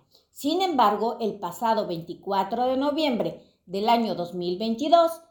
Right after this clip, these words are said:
ese acueducto fue anunciado por el presidente Andrés Manuel López Obrador en la conferencia de prensa que ofreció en Manzanillo. En esa ocasión, el presidente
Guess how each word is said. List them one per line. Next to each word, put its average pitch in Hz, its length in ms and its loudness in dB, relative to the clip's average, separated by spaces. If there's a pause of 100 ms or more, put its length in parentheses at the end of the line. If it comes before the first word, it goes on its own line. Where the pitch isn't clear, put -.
(400)
ese 320 340 2
acueducto 262 640 -4
fue 285 320 -2
anunciado 240 720 -2
por 226 100 -4
el 190 80 -10
presidente 196 560 -6
Andrés 180 260 -4
Manuel 175 320 -4
López 190 360 -2
Obrador 196 560 2 (340)
en 294 240 -2
la 302 120 -2
conferencia 247 680 0
de 175 100 -2
prensa 240 640 -4 (100)
que 254 360 2
ofreció 202 600 -4
en 185 120 -2
Manzanillo. 175 720 -4 (260)
En 220 220 4
esa 359 280 2
ocasión, 247 760 -2
el 214 220 -6
presidente 254 640 0